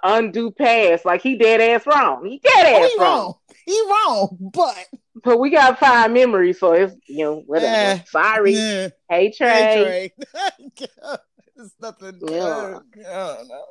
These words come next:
Speaker 1: So my next piece, Biden ain't been in there a good whole hot week yet. And he is gonna go full-fledged forward with, with putting our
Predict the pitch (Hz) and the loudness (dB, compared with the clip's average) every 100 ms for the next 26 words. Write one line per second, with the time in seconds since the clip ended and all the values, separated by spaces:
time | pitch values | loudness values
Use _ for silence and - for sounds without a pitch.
0 | 214 277 254 247 254 302 339 - - 392 | -2 2 2 2 2 2 2 -2 2 2
1 | 247 226 - 196 233 294 339 294 285 269 | 2 -6 -10 -2 0 2 2 2 0 2
2 | 294 294 294 294 285 262 311 311 330 294 | 2 4 4 4 4 2 2 4 6 6
3 | 285 330 262 226 330 392 - 226 139 - | 6 4 2 2 0 0 0 0 0 -6
4 | _ - 175 214 349 311 214 240 214 202 | _ -6 0 4 4 4 2 2 2 2
5 | 220 180 160 - _ - 508 508 508 539 | 4 4 2 -6 _ 2 4 6 8 6
6 | 539 539 - 440 349 330 330 - 302 247 | 4 2 2 6 8 6 4 2 4 6
7 | 196 190 190 196 233 415 339 302 254 269 | 6 4 2 0 0 2 2 0 0 0
8 | 381 330 | 2 2